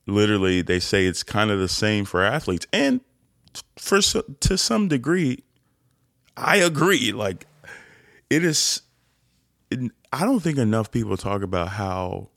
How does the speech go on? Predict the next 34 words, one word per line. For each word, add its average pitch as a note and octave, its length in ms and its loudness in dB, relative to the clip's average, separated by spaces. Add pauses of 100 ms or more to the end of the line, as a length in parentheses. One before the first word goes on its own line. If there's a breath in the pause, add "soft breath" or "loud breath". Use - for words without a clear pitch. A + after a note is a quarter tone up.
(340 soft breath)
the G#2 120 -4
change A2+ 460 -2
for G2 160 -2
a F2+ 40 0
lot F2 240 0
of E2+ 80 -6
people F#2+ 340 -2
can F2+ 200 -6
go F2 320 -2
either E2+ 340 -4 (120)
great F#2 680 -4 (480 soft breath)
and F#2 140 -8
find G2 300 0
success F#2+ 500 -4
because F#2+ 320 -6
athletes G2+ 460 -2
are F#2 40 -6
so F#2+ 260 -4
driven F#2+ 560 -4
and E2+ 260 -6
they're F2 120 -2
so F#2+ 280 -2
goal-oriented G2 1000 -2
that E2 140 -2
they F2 100 -4
can E2+ 220 -4
go, G2 260 0
go, F#2+ 220 -4
go. G2 300 -2
That's F#2+ 220 -6
why F#2+ 120 0
you F2 100 -2
see - 260 -4
'em F#2 200 -4